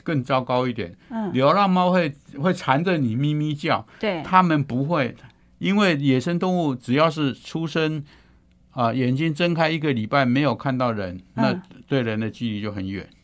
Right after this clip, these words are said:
Speaker 2: 是。
Speaker 1: 啊，那像这些，它在人类生活的周-，社群、社区生活的周遭，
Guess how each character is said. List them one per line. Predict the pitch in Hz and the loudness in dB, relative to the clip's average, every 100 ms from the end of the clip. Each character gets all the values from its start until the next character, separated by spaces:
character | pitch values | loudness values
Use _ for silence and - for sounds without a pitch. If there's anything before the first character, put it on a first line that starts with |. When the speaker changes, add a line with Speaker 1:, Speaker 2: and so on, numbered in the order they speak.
| _ | _
Speaker 2:
是。 | - - 196 156 143 | -16 -8 -6 -6 -2
Speaker 1:
啊， | 113 95 - _ _ _ _ | -2 -2 -6 _ _ _ _
那 | 185 175 131 _ _ | 2 2 0 _ _
像 | - 214 165 | 0 2 2
这 | 220 196 | 2 2
些， | 180 170 165 - _ _ _ _ _ _ _ | 2 2 2 -4 _ _ _ _ _ _ _
它 | - 196 196 | 0 6 8
在 | 202 208 175 | 8 6 6
人 | 147 131 123 131 170 | 4 2 2 2 0
类 | 202 185 156 135 120 | 0 0 0 -2 -4
生 | - - 170 170 | -6 -6 -4 -4
活 | 139 120 120 | -4 -4 -2
的 | 117 113 | -2 -4
周-， | 117 117 | -6 -6
社 | - 202 175 143 | -4 -2 -2 -2
群、 | - 110 110 | -6 -10 -10
社 | - - 202 165 | -12 -4 -2 -2
区 | 147 151 147 | -4 -4 -6
生 | 143 147 | -4 -6
活 | 135 110 | -4 -6
的 | 107 | -6
周 | 104 110 107 | -8 -6 -6
遭， | 107 110 107 104 | -4 0 2 0